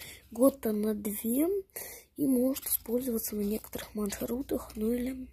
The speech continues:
типа того. Сейчас будем переделать тележку и уже прощаться. Хота, Хота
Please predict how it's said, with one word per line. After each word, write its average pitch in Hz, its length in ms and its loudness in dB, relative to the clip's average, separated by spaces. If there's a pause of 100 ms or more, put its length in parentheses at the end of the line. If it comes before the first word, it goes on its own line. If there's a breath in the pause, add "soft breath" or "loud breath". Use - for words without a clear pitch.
(180)
типа - 260 -10
того. 220 360 -4 (840 loud breath)
Сейчас 277 220 6
будем 262 220 8
переделать 254 500 6
тележку 311 460 0
и - 160 -4
уже 240 260 2
прощаться. - 800 -4 (840)
Хота, 262 800 8 (300 loud breath)
Хота 220 580 4